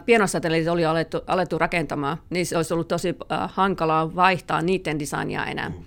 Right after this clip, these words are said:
Speaker 1: Niin sitten päätettiin, että tehdään semmoinen pieni boksi sinne väliin, joka sitten, äh, rajoittaa sitä, että sinne ei pääse mitään virheitä tuonne emoalukseen menemään.
Speaker 2: Ö, kerro vähän tarkemmin, että mitä itse asiassa laatupäällikkö tekee,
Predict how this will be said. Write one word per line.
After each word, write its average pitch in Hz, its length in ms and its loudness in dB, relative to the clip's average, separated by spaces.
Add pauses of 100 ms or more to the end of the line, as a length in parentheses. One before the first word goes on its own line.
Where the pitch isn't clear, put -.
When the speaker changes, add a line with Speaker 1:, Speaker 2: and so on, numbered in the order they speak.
(300)
Speaker 1:
Niin 175 320 2
sitten 190 240 0
päätettiin, 185 440 2
että 160 140 -2
tehdään 165 320 2
semmoinen 160 220 -2
pieni 170 240 0
boksi 170 360 -2
sinne 151 240 -4
väliin, 202 420 0
joka 165 260 0
sitten, 160 460 -2 (120)
äh, - 80 -6 (500)
rajoittaa 175 540 0 (120)
sitä, 156 280 0
että 156 160 -4
sinne 165 200 -2
ei 151 40 0
pääse 160 300 0
mitään 151 300 -2
virheitä 151 400 -2
tuonne 147 200 -6
emoalukseen 151 640 -6
menemään. - 320 -10 (720)
Speaker 2:
Ö, 135 140 4 (300)
kerro 180 240 8
vähän 127 220 6
tarkemmin, 95 500 4
että 87 180 -2
mitä 127 420 4 (200)
itse 117 240 2
asiassa 101 300 0
laatupäällikkö 87 640 2
tekee, - 540 -2